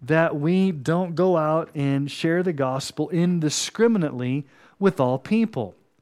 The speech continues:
Again, we don't know the identity of the elect. We're not given insight into that. That's the secret counsel of God. What we're commanded to do is to go into all the world and proclaim the gospel to all creation without exception, without discrimination.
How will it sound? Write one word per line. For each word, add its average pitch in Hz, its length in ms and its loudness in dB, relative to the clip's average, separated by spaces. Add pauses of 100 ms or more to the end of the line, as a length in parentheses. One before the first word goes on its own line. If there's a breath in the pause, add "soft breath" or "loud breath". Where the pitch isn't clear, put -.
(320)
Again, 151 400 -2 (220 soft breath)
we 156 260 0
don't 160 380 0
know 175 340 0
the 151 160 0
identity 135 760 -4
of 120 180 -6
the 120 80 -6
elect. 165 640 -2 (320 soft breath)
We're 165 140 0
not 160 260 0
given 151 460 0
insight 170 580 0
into 143 300 -2
that. 123 300 -2
That's 160 200 -4
the 151 120 -6
secret 151 360 -4
counsel 143 380 -6
of 120 100 -8
God. 165 360 0 (260 loud breath)
What 170 220 2
we're 180 240 2
commanded 139 560 -2
to 139 80 -4
do 131 240 0
is 135 100 -4
to 139 100 -6
go 160 300 0
into 156 320 -4
all 240 360 0
the 214 60 4
world 120 500 0 (260 loud breath)
and 151 160 0
proclaim 147 500 -2
the 139 80 -2
gospel 147 480 -2
to 135 300 -10
all 214 320 0
creation 127 640 -4
without 160 400 0
exception, 131 560 -4
without 165 340 -2
discrimination. 160 800 -6